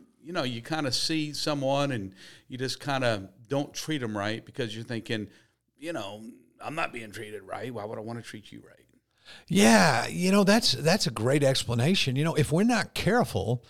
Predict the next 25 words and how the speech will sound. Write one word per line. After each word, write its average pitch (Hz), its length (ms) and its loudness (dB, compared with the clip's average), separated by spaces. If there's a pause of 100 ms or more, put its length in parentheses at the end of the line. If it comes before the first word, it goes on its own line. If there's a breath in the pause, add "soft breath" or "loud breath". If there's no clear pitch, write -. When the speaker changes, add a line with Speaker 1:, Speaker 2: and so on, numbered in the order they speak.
(360 loud breath)
Speaker 2:
we 165 140 8
can 226 160 6
pick - 240 4
up 175 220 4
other 170 200 8
people's 135 380 2
bad 147 320 2
juju 131 520 2
and 123 120 0
pass 151 320 4
it 123 100 2
on. - 360 2 (420 loud breath)
We 175 160 6
pay 247 320 8
the 151 140 2
junk 143 380 4
forward, 156 420 4
and 127 120 0
we 147 120 2
should 190 180 0
never 240 300 2
pay 117 240 2
the 101 140 -6
junk 98 340 -4
forward. - 420 -10